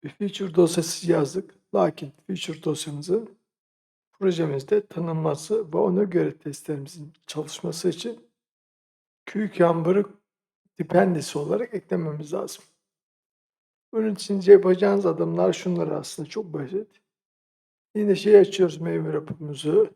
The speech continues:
Cucumber değer atıyoruz. Karşımıza, karşımıza çıkan I O Cucumber içinde Cucumber Java var. Onu seçiyoruz. Info Cux da var. Bu eski.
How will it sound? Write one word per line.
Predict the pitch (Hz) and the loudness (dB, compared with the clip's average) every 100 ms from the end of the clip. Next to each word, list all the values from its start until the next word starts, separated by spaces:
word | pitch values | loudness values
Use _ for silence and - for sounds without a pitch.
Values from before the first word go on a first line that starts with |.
| _ _ _ _ _ 196 | _ _ _ _ _ -14
Cucumber | 180 185 175 165 160 | -2 0 2 -2 -2
değer | 170 156 | -2 -2
atıyoruz. | 151 - 143 139 156 415 - - _ _ _ _ _ - | -4 -6 -6 -2 2 0 -2 -16 _ _ _ _ _ -10
Karşımıza, | - 196 170 - 214 - | -8 -6 -6 -8 -14 -4
karşımıza | 160 175 - 196 202 233 | 0 0 0 -4 0 -2
çıkan | - - 220 226 _ _ 190 175 | -2 -6 -4 -6 _ _ -4 0
I | 196 | 4
O | 214 208 | 4 4
Cucumber | 208 190 - 185 170 165 170 _ _ _ _ _ _ _ _ | -6 -6 -2 -2 -2 -8 -12 _ _ _ _ _ _ _ _
içinde | - 160 156 208 226 - | -16 -12 -4 0 0 -2
Cucumber | 180 - 180 185 160 | -10 -4 -2 -2 -2
Java | 160 156 156 | -2 -2 -4
var. | - - | -8 -10
Onu | 185 208 - | -4 -4 -6
seçiyoruz. | 165 - 202 - - _ _ _ _ _ - - | -16 -8 -6 -6 -10 _ _ _ _ _ -14 -6
Info | 175 170 202 | -4 -2 -4
Cux | - 226 - 202 | -4 -6 0 4
da | 196 | 6
var. | 226 202 | 8 8
Bu | |
eski. | 196 170 - 151 | 6 4 -2 -12